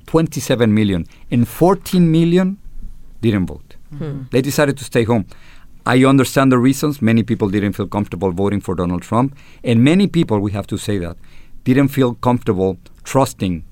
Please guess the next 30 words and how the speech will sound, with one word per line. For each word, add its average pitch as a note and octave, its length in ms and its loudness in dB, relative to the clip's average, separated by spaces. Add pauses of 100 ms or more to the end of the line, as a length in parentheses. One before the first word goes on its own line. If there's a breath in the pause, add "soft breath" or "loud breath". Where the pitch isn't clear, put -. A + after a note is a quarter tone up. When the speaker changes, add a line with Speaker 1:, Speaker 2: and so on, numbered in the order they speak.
(180)
Speaker 1:
the F#2+ 80 -4
Democrats. F2 580 -4
Why? E3 280 0
Simply F3 340 -6
because D3+ 460 -2 (420 soft breath)
Barack C3+ 220 4
Obama C#3 500 2 (180)
had A#2+ 220 -2
promised B2+ 540 2 (360 soft breath)
to A#2+ 100 -4
introduce A2+ 360 -2
immigration A2 460 2
reform, A2+ 320 0
for A2 160 -2
instance, G#2+ 320 -4
in G2 80 -2
the F#2 80 -4
first A2 300 -4
year, G#2 220 -4 (120)
in G2+ 80 -4
his F#2+ 160 -8
first G#2+ 240 -2
year G#2 140 0
in G#2 100 2
office, G#2 320 -2
and F#2 100 -4
he G#2 120 -6
didn't E2+ 280 -2
do E2 140 -8
it. - 140 -10